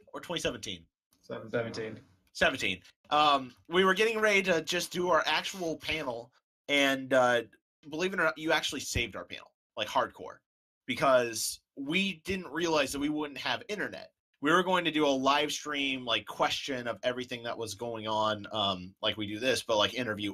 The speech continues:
Speaker 1: us, like, the six of us. Well, our internet was down, and then we got a message from, like, con staff saying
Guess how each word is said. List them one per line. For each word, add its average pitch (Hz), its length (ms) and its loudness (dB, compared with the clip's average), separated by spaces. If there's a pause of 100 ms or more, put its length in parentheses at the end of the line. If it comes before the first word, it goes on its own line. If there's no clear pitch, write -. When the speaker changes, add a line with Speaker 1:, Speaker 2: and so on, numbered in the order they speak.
Speaker 1:
us, 127 320 2
like, 95 140 -4
the 90 80 -12
six - 260 -4
of 87 80 -14
us. - 260 -10 (440)
Well, 151 100 4
our 165 140 4
internet 196 320 2
was 123 160 0
down, 113 720 0 (680)
and 180 220 0
then 170 320 2
we 175 100 -2
got 180 220 4
a 160 40 2
message 151 840 -4
from, 127 300 0
like, 113 280 -4
con 151 260 -2
staff 131 260 0
saying 117 280 -10